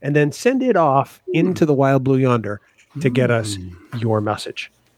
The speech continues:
Speaker 2: Mm-hmm.
Speaker 1: We do wanna hear from you. If you can't do that, because, I mean, it's not necessarily the humane thing to do, get yourself the Trek Geeks mobile app for I O S or Android. Download it,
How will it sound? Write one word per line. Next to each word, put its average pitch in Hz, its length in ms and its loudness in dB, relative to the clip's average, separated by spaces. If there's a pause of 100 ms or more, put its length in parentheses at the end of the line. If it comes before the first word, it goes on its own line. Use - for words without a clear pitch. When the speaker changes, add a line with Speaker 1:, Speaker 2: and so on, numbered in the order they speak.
(140)
Speaker 2:
Mm-hmm. - 240 0
Speaker 1:
We 196 80 4
do 262 160 2
wanna 240 180 2
hear 220 160 2
from - 240 -4
you. - 100 -16 (320)
If 160 160 -6
you 202 80 -12
can't 240 320 0
do 214 140 -4
that, 123 360 -4 (100)
because, 156 240 -2
I 175 40 0
mean, 170 220 2
it's 170 160 -2
not 170 200 0
necessarily 135 540 0
the 120 120 -2
humane 139 420 2
thing 107 200 -8
to 107 60 -14
do, 117 220 -6 (360)
get 220 260 -2
yourself 190 480 0
the 151 80 2
Trek - 220 -2
Geeks 156 180 -4
mobile 147 260 2
app 143 160 0
for - 100 -2
I 139 140 0
O 139 120 2
S 143 120 -2
or 117 100 -8
Android. 143 440 -2 (880)
Download 165 420 2
it, - 140 -4